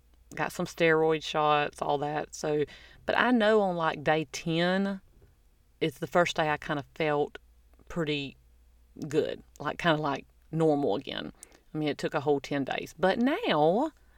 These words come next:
so now that I'm over that, I got, um, it's like a covid rash or something. So it's not shingles, but it really reminds me of shingles the way it looks.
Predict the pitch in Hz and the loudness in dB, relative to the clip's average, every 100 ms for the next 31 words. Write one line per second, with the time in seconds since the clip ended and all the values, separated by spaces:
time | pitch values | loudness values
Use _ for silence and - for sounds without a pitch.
0 | _ _ - - - - - - - - | _ _ -20 -20 -20 -20 -20 -20 -20 -20
1 | - - 208 202 247 311 165 156 220 - | -16 -6 -2 0 2 2 2 0 -4 -8
2 | - - 196 175 175 160 156 226 277 185 | -16 -12 -4 -2 0 2 0 0 0 2
3 | 190 - - - - 165 160 165 160 - | 0 -2 -20 -20 -6 -4 -2 -2 -4 -6
4 | - - 151 143 139 135 147 _ - - | -14 -8 -6 -6 -8 -10 -14 _ -12 -10
5 | 160 - 185 180 156 139 151 151 143 - | -10 -6 -4 -2 -2 0 2 2 0 -8
6 | - - - - - - - 156 147 - | -12 -6 -6 -6 -12 -10 -8 -6 -6 -10
7 | - - - _ - 156 - 185 262 - | -20 -20 -20 _ -10 -8 -4 -4 -4 -4
8 | - 202 214 220 220 208 180 160 160 160 | -2 0 0 -2 -2 -4 -2 -2 -2 0
9 | 151 143 143 147 196 233 240 233 - 247 | 0 -2 -2 -2 0 0 -2 -2 0 0
10 | 247 233 - 202 202 190 240 285 262 - | 0 -2 -4 -4 -2 0 2 2 0 -8